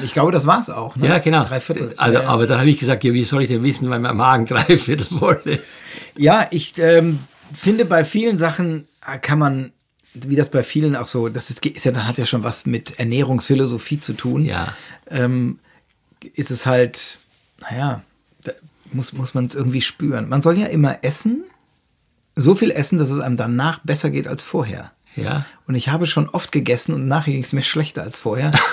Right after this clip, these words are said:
Speaker 2: <laughs>
Speaker 1: Und das, obwohl es lecker war.
Speaker 2: Okay.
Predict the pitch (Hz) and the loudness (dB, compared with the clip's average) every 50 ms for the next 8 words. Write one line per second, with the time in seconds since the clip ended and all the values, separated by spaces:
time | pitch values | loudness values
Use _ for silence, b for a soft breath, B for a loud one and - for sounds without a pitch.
0 | - - 139 143 - - - - - 147 - 160 147 - - - - 151 147 - | 0 0 0 0 0 -4 -10 -8 -8 -8 -6 -8 -8 -10 -8 -2 0 2 4 4
1 | 156 123 139 160 170 160 - 123 131 156 151 - 110 104 85 87 87 85 - 101 | 4 4 4 4 4 4 2 2 0 -2 -4 -4 -6 -8 -8 -10 -14 -14 -14 -16
2 | 285 285 - - _ - - - - 113 123 139 143 | -16 -18 -20 -20 _ -20 -16 -10 -8 -6 -4 -4 -6